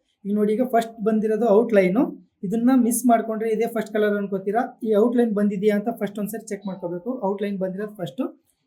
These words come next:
ಈಗ ಸೆಕೆಂಡ್ ಗ್ರೀನ್ ಹೊಡ್ತು, ಇವಾಗ ಸ್ಟಾಪ್ ಮಾಡಿದೆ. ಈಗ ಬ್ಲೂ ಬಂದಿದೆಯಲ್ಲ, ಸ್ಟಾಪ್ ಮಾಡಿದೆ. ಇದೇ ಥರ ಸ್ಟಾಪ್ ಮಾಡ್ಕೊಂಡು ಒಂದೊಂದು ಕಲರ್ಗೂ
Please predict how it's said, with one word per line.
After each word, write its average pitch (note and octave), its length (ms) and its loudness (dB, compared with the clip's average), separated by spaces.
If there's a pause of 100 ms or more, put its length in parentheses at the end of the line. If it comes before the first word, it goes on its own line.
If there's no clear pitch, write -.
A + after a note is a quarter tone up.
ಈಗ G#3 80 -2
ಸೆಕೆಂಡ್ G#3 360 0
ಗ್ರೀನ್ G3+ 280 2
ಹೊಡ್ತು, F#3+ 260 0
ಇವಾಗ G#3 180 -2
ಸ್ಟಾಪ್ G3+ 340 2
ಮಾಡಿದೆ. F3+ 300 -2 (640)
ಈಗ G3 140 -6
ಬ್ಲೂ A3 160 4
ಬಂದಿದೆಯಲ್ಲ, G#3 440 4
ಸ್ಟಾಪ್ F#3+ 340 -2
ಮಾಡಿದೆ. F3 340 -4
ಇದೇ A3 180 0
ಥರ A3+ 160 0 (120)
ಸ್ಟಾಪ್ G#3+ 340 0
ಮಾಡ್ಕೊಂಡು G#3+ 360 -4
ಒಂದೊಂದು G#3 340 0
ಕಲರ್ಗೂ G#3 380 2